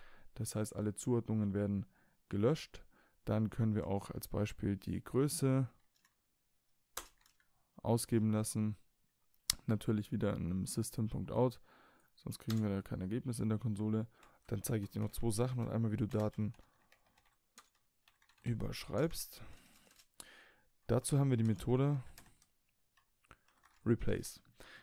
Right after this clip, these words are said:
Und du siehst jetzt, wir haben zwei Methoden. Und zwar einmal eine Methode, die von uns einen Key und einen Value erwartet. Diese Methode prüft,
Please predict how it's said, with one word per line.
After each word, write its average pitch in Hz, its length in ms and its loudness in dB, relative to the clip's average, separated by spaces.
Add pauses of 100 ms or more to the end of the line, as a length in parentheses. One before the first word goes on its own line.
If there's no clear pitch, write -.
(120)
Und 120 80 0
du 117 60 4
siehst 131 240 4
jetzt, 175 180 2
wir 143 80 4
haben 127 140 4
zwei - 180 0
Methoden. 151 560 2 (580)
Und 120 200 2
zwar 117 500 2 (460)
einmal 131 260 2
eine 120 120 4
Methode, 127 440 2
die 117 80 0
von 113 180 -2
uns 117 220 -2
einen 110 220 -2
Key 160 320 0 (100)
und 123 260 0
einen 117 300 2
Value 113 260 4
erwartet. 95 600 -4 (200)
Diese 135 200 2
Methode 127 400 2
prüft, - 520 2